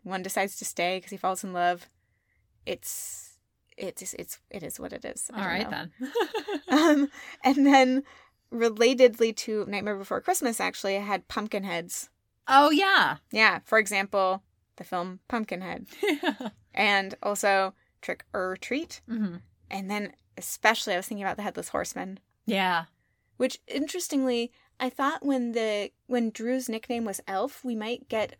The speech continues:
Speaker 1: R.L. Stine leading a little harder into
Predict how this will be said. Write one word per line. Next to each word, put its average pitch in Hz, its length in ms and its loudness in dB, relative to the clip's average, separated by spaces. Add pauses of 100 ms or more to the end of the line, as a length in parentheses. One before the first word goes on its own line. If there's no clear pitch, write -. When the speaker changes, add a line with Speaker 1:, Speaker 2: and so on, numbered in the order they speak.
(140)
Speaker 1:
R.L. 220 180 2
Stine 226 260 -6
leading 220 300 -4
a 214 80 -8
little 196 200 -2
harder 208 440 -2
into 208 760 -2